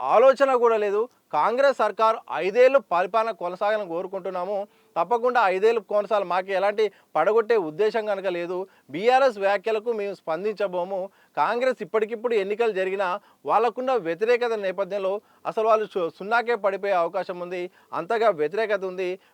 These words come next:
మేమేమి మధ్యలో పడగొట్టాలనే ఆలోచన లేదని కూడా బీజేపీ చెప్పింది. ఇలా మొత్తానికి ఈ అంశంపై బీజేపీ రియాక్ట్ అయింది. ఇక బీఆర్ఎస్ నుండి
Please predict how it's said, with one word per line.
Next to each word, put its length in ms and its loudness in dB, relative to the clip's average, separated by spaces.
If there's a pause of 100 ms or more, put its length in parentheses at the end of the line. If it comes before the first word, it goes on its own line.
మేమేమి 400 -2
మధ్యలో 340 -2
పడగొట్టాలనే 640 -2
ఆలోచన 420 -4
లేదని 200 -6
కూడా 300 -2 (280)
బీజేపీ 400 4
చెప్పింది. 380 -10 (260)
ఇలా 180 6
మొత్తానికి 640 0 (180)
ఈ 100 -2
అంశంపై 520 2
బీజేపీ 580 0
రియాక్ట్ 300 0
అయింది. 300 -4 (220)
ఇక 280 4
బీఆర్ఎస్ 680 2
నుండి 300 -2